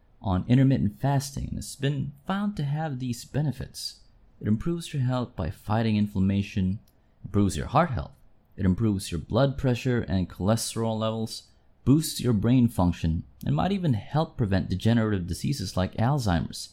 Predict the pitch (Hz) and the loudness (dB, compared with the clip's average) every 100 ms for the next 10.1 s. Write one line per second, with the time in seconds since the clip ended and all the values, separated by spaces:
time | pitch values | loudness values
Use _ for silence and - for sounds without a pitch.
0 | _ _ _ _ - 110 123 - 107 110 | _ _ _ _ 0 2 2 2 2 2
1 | 104 - 107 110 - - - 117 - 90 | 2 0 0 0 0 -6 0 2 4 4
2 | 92 107 104 113 107 - 110 104 - _ | 4 2 2 0 -2 0 2 2 -2 _
3 | _ _ _ - 165 - 196 175 147 92 | _ _ _ -6 -6 -2 -2 0 2 2
4 | 120 170 - 82 80 - - 135 127 107 | 2 2 -2 -4 -4 -8 -2 0 2 2
5 | 123 123 85 73 67 - - _ _ _ | 2 2 0 -2 -4 -8 -12 _ _ _
6 | _ 98 90 87 117 156 147 156 139 - | _ 0 4 6 4 2 0 0 -2 -6
7 | - 160 151 113 110 110 104 131 113 - | -6 -6 -6 -8 -6 -2 0 0 0 0
8 | 120 143 113 82 85 104 _ _ - _ | 0 0 0 0 0 -2 _ _ -20 _
9 | - 139 143 143 151 147 165 117 82 67 | -4 0 0 0 -4 -4 -2 2 2 2
10 | - | -4